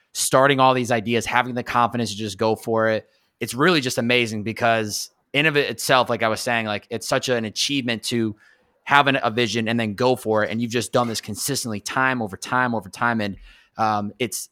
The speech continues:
you know, especially when people are hearing this episode today or they see what Dylan's up to today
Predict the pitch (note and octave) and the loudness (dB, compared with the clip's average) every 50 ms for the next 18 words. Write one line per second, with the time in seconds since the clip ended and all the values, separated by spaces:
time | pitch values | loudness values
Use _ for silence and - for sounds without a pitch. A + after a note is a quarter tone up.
0 | _ - B2 A#2+ A2+ G#2+ G#2 - - A2 - - D#3+ E3+ E3 - C#3 B2 A#2 A2+ | _ -6 -2 -2 -2 -2 -2 -6 -10 -8 -4 0 2 2 2 2 0 0 0 0
1 | A2 G#2 B2+ C3 A#2+ A#2+ G#2+ F2+ B2+ B2+ B2 A#2 A2+ A2 - A#2+ G2+ A2+ G#2+ - | -2 -2 -4 -2 -2 -2 -2 0 -2 -2 -2 -2 -4 -2 -2 -2 -2 -4 -6 -6
2 | A2+ G2+ - - A2+ A#2 A#2 A2+ A2+ A2 G#2 - G#2+ G2+ G#2+ G#2 - - - E3+ | -6 -6 -4 -2 0 0 2 2 0 -2 -2 -4 -6 -6 -6 -6 -6 -4 -2 0
3 | E3+ E3 C3+ A#2+ A#2 F#2 G#2 B2 A#2 A#2 A2 A2 A2+ G2 - - A2+ G#2+ - - | 0 0 0 0 -2 0 0 0 0 0 0 -2 -4 -4 -4 -8 -8 -6 -6 -4
4 | A2+ A2 A2 G#2+ G#2+ G2 | -2 0 0 0 -2 -4